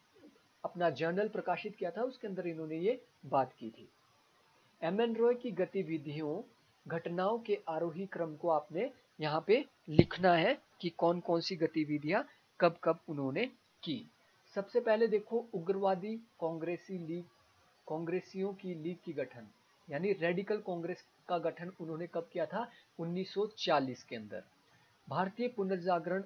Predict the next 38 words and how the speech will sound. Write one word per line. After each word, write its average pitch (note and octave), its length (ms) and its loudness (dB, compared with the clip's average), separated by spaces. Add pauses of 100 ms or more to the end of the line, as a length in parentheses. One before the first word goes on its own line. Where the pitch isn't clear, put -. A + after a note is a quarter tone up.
(100)
आंदोलन E3+ 400 -2
का E3+ 140 0
प्रारंभ E3+ 460 0 (100)
उन्होंने E3+ 360 -6
कब E3+ 220 -4
किया? G3 320 2 (240)
जब F#3+ 240 0 (400)
उग्रवादी G#3 640 4
कांग्रेसी F3 600 -4
लीग, D#3+ 360 -2 (220)
रेडिकल E3 400 0
जो F#3+ 100 0
कांग्रेस E3 360 -6
पार्टी E3 300 0
है, G#3 60 -2
उसका F#3+ 180 -2
विघटन E3+ 440 -2
हो F#3+ 140 -2
जाता F3+ 240 2
है। A#3+ 140 0 (460)
कॉमिंटन G#3 520 0
से A3+ 160 -2
बाहर F3 300 0
उनको F#3 340 -8
निकाला D#3+ 400 2
गया D3+ 180 0
है F3+ 260 -2
उन्नीस E3 240 -10
सौ F3 160 -8
छब्बीस D3+ 380 -8
सताईस E3+ 260 0
के F#3 100 -8
अंदर, G3 280 0 (240)
जब D#3 280 -2
उनका E3 380 0
स्टालिन D#3+ 460 -6
के F#3 120 -8
साथ F3 180 0